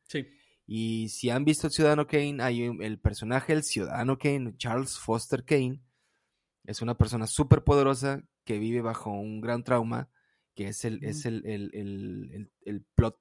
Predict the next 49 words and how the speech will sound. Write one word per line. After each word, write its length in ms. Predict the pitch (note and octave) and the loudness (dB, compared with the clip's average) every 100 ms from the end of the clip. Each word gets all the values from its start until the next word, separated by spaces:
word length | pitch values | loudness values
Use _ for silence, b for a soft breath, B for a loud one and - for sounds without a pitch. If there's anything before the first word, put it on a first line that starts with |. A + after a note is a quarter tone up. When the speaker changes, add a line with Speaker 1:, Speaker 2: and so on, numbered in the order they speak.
| _ | _
Speaker 2:
twist 320 | A#2+ A#2 - | -2 -2 -2
de 140 | A2+ G#2 | -4 -4
la 520 | G#2 - D#2 - - | -6 -10 -12 -14 -14
película, 380 | - A2+ G#2+ A2 | -8 -8 -6 -6
el 120 | A2 | -6
final 280 | - A2+ A2 | -8 -8 -6
de 80 | A#2 | -4
la 80 | B2+ | -6
película. 360 | B2 A#2+ A#2+ b b b b - | -6 -8 -10 b b b b -4
Speaker 1:
Pues 120 | F3+ | -2
el 100 | A#3 | 0
plot 180 | A3+ A#3 | 0 0
Speaker 2:
Eh, 80 | |
Speaker 1:
twist, 260 | A3+ A3+ - - | -2 -4 -4 -2
pero 200 | G3+ F3 | 0 -2
pues 140 | E3+ | -4
también 240 | E3+ D#3+ E3+ | -4 -2 -4
al 100 | F#3 | -4
principio 500 | F3 E3+ E3 E3 F#3+ | -6 -6 -6 -4 -2
de 80 | F3+ | 0
la 140 | E3+ | -2
película 460 | E3 D#3 - E3+ E3 | -4 -8 -4 -2 -2
de, 280 | D3 C3+ C3 | -2 -6 -8
de 120 | C3+ | -10
Ciudadano 400 | C#3 C3 C#3+ D3+ | -6 -4 -4 -4
Kane, 220 | D3+ E3+ | -4 -4
pues 260 | - D3 - | -8 -12 -12
está 180 | - C#3+ | -8 -6
muy, 180 | D3 C#3+ _ | -6 -8 _
muy, 300 | D3 C#3+ D3 | -6 -2 -4
este, 600 | D3 - C#3+ C3+ B2 - _ _ _ | -6 -6 -4 -4 -6 -14 _ _ _
explícito 540 | C#3+ - E3+ G3 F3 D#3 | -18 -4 -2 0 -2 0
que 140 | F3 | -2
es. 240 | F3+ - _ _ _ _ _ _ | -2 -8 _ _ _ _ _ _
O 60 | - | -8
sea, 140 | D#3+ | -6
cuando 200 | D#3 D3 | -4 -4
lo 120 | C#3 | -4
separan 400 | C3+ C#3 C3+ C3+ | -6 -6 -4 -4
de 80 | D3+ | -4
su 100 | D3 | -8
familia, 480 | C#3+ C3+ C#3 D3 C#3+ _ _ _ _ _ _ _ | -6 -4 -4 -4 -10 _ _ _ _ _ _ _
o 100 | D#3 | -4
sea, 140 | E3 | 0
lo, 200 | D#3 D3+ | 0 0
lo 160 | F#3+ D3+ | 0 0
educa 240 | C#3+ C#3+ E3 | 0 2 2
un 80 | E3+ | 4
banquero. 520 | D#3+ C#3 D#3+ D3 | 0 2 0 0